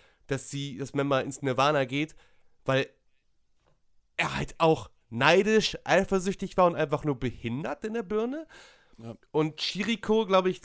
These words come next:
Speaker 1: können wir, können wir auch drüber reden. Ich glaube, ich denke, sie war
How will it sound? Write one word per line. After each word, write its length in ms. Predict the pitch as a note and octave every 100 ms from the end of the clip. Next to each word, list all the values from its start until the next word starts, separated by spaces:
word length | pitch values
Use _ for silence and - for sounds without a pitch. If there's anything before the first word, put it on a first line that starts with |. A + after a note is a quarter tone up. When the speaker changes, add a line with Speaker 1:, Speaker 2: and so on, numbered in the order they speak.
| -
Speaker 1:
können 180 | D#3 D#3
wir, 80 |
können 200 | C#3 D3
wir 40 | C#3+
auch 140 | C#3+
drüber 200 | D#3 D#3+
reden. 240 | D3+ D3+ B2
Ich 100 | A#2+
glaube, 240 | C3+ C#3 B2 -
ich 80 | -
denke, 220 | C3+ B2+
sie 220 | A2+ C3+
war 400 | B2 A#2+ A#2 A2+